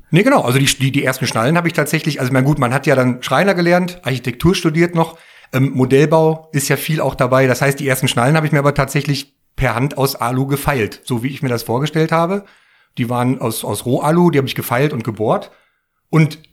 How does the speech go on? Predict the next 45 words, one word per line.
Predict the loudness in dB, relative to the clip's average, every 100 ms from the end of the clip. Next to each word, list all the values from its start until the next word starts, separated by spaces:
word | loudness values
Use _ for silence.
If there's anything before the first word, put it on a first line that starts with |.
| _
da | -4
kommt | 0 0
dann | 0
auch | 0
das | -4
Studium | -2 0
der | 0
Architektur | -2 -6 -2 4 4
wieder | 4 4
noch | 2 -2 -20 _
mehr | 0 0 2
zu | -4
tragen, | 2 2 2 0
dass | 2
man | 2 0
ja |
irgendwo | 0 -2 -2
auch, | -10 -6
wenn's | -6 -2
gut | 2 2 4
läuft, | 2 2 -2
ein | -2
Gespür | -2 0 0 2
für | 0
Proportionen | -4 -4 -4 -2 2 2
hat. | 2 -2 _ _ -20 -20 -20 -20 -20 _ 2
Und | 2 2 0
so | 2 2
hab | 2
ich | 0
mich | 2
dann | 2 2
vom | 0 0
Nahtbild, | 0 -2 2 2 2 -4 -4
also | 0 0
ohne | 4 6 6 2 -8 _
wirklich | -4 -4 -2
Ahnung | 2 2
davon | 2 0 0
zu | 2
haben, | 0 0
auf | -2 0
ein | 0
Nahtbild, | 0 0 2 2
äh, | 0